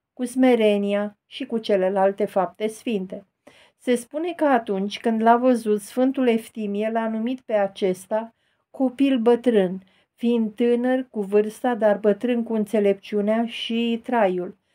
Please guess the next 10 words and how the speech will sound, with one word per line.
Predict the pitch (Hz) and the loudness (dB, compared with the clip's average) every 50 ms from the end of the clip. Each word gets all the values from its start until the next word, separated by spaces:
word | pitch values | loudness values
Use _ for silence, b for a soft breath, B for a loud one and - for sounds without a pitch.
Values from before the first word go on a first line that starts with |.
| _ _ _ _ _ _ | _ _ _ _ _ _
Sfântul | _ - - 269 320 339 - 302 269 | _ -4 -2 -2 -2 0 0 -2 -2
Sava | 233 - - - 247 247 254 254 254 254 262 | -2 -2 0 0 2 2 2 2 2 2 2
a | - _ 247 233 | 2 _ -4 -2
trăit | 233 254 247 247 240 226 | 0 0 0 0 0 0
în | 240 226 214 | -2 -2 0
mănăstirea | 214 214 214 208 208 202 202 - - 240 233 240 233 233 226 | 0 0 2 2 0 -2 -2 -6 -6 -2 0 0 0 0 0
condusă | - 233 226 220 214 247 240 233 - 220 | 0 0 0 2 0 -2 -2 0 0 0
de | 202 196 196 196 | 2 2 0 0
cuviosul | - 214 202 190 202 208 208 202 - 240 214 | 0 -4 -4 2 4 4 4 4 0 -6 -6
Teoctist | 220 - 208 196 196 - _ - 208 226 226 - | -2 0 0 0 0 -4 _ -10 -8 -8 -8 -12